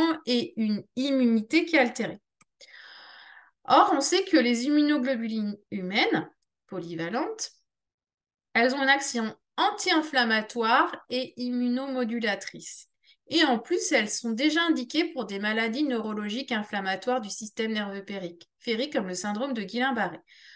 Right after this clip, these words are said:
Donc, sur ces faits, sachant qu'on a une inflammation augmentée, une immunité perturbée, c'était, ces immuno-, pendant les neuropathies induites par la chimiothérapie,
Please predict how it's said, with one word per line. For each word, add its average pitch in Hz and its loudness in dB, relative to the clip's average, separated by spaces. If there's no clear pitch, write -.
Donc, 240 -2
sur 359 2
ces 320 6
faits, 415 2
sachant 330 2
qu'on 269 -2
a 226 4
une 233 4
inflammation 302 2
augmentée, 277 0
une 220 0
immunité 262 -2
perturbée, 233 0
c'était, 262 2
ces 240 0
immuno-, 226 0
pendant 214 -2
les 185 0
neuropathies 185 -4
induites 185 -6
par 170 0
la 165 -2
chimiothérapie, 160 -4